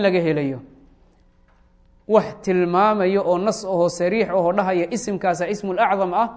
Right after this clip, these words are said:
ma jiro min alkitaabi wassunna. Laakiin waxaad arkaysaa wax badan inay dadku ku leeyihin, "Waa isimkaas, waa isimkaas, waa isimkaas. Yaa Latiif, yaa Xayu, yaa Qayyuum, yaa Allah." Adigu daldal marka.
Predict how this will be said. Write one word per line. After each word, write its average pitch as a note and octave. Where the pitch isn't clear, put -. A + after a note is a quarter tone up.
ma F#3
jiro E3+
min G3+
alkitaabi F3
wassunna. D3
Laakiin B3
waxaad A3+
arkaysaa A3+
wax A#3+
badan A#3
inay A3+
dadku G3
ku G3+
leeyihin, G#3
"Waa F#3+
isimkaas, G3
waa F#3+
isimkaas, F#3+
waa F3+
isimkaas. G3
Yaa F#3
Latiif, F#3
yaa F3+
Xayu, F#3+
yaa F#3
Qayyuum, F#3+
yaa F#3+
Allah." F#3+
Adigu A#3
daldal F#3+
marka. -